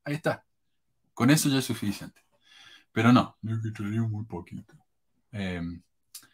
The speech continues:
hasta la iglesia se ha tradu-, se, se ha distanciado de eso hoy. La iglesia misma dice, "Bueno, tal vez lo que pasó es que José Smith vio los papiros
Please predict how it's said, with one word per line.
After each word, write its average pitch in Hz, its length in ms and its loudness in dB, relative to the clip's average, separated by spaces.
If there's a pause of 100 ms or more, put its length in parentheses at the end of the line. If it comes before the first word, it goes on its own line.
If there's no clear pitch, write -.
(1300)
hasta 165 280 10
la 185 100 12
iglesia 202 400 12
se 160 120 8
ha 135 60 8
tradu-, 123 340 8
se, 117 240 2
se - 120 4
ha 131 40 8
distanciado 107 680 6
de 90 120 2
eso 82 240 -6
hoy. 67 180 -10
La 117 120 6
iglesia 196 300 10
misma 185 280 10
dice, 143 260 4
"Bueno, 175 340 6
tal 170 220 8
vez 175 220 6
lo 160 120 6
que 139 120 0
pasó 123 420 4
es 139 80 2
que 123 120 -2
José 131 340 0
Smith 123 260 4
vio 120 160 4
los 143 140 4
papiros 127 580 4